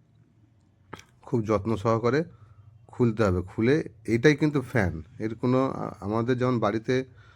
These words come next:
বড় বড় ব্লেড দেখতে পাই, সেরকম কিন্তু ব্লেড নেই। এই যে ভেতরে এই যে গোল রাউন্ড মতো অংশটা দেখা যাচ্ছে, এটাই কিন্তু ওর ব্লেড,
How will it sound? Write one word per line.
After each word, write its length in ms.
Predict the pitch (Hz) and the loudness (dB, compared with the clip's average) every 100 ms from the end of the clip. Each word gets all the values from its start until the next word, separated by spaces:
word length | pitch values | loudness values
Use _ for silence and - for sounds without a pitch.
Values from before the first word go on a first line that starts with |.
| - 151 110 | -6 -4 2
বড় 160 | 113 | 4
বড় 140 | 123 117 | 4 4
ব্লেড 300 | 104 131 123 | 4 4 4
দেখতে 220 | 123 120 | 0 0
পাই, 120 | 117 | 0
সেরকম 340 | 101 120 123 | 2 0 0
কিন্তু 220 | 117 120 113 | -2 -2 0
ব্লেড 240 | 113 113 | 0 0
নেই। 120 | 110 | 2
এই 120 | 110 | 2
যে 160 | 113 131 | 2 2
ভেতরে 440 | 107 110 127 120 | 0 -2 0 0
এই 80 | 127 | 0
যে 100 | 123 | -2
গোল 320 | 107 107 123 | -2 0 2
রাউন্ড 300 | 107 104 120 | 2 0 0
মতো 180 | 123 120 | -2 -2
অংশটা 280 | 110 107 110 | -4 -4 -4
দেখা 180 | 95 110 | -2 -2
যাচ্ছে, 260 | 120 120 | -4 -4
এটাই 180 | 107 127 | -4 -2
কিন্তু 220 | 123 123 | -2 0
ওর 100 | 123 | -2
ব্লেড, 380 | 101 98 87 76 | 0 -2 -2 -4